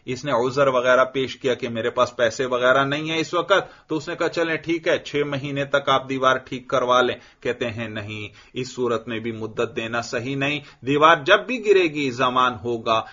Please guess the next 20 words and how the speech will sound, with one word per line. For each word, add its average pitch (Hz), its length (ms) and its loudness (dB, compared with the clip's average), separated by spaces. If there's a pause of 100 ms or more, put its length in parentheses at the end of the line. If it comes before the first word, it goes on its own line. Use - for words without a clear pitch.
(120)
इसलिए 143 420 -2
क्योंकि 135 300 -6
ये 127 240 2
आम 156 340 6
लोगों 123 300 -2
का 117 180 0 (140)
हक 120 220 0
है 113 320 -4 (200)
और 127 140 2
आम 147 340 6
लोगों 127 260 -2
का 131 200 0 (100)
हक 135 220 -4
किसी 202 260 -2
को 208 140 2
बातिल 135 400 2
करने 123 320 -2
का 123 120 -2
इख्तियार 110 500 -2
नहीं। 104 180 -10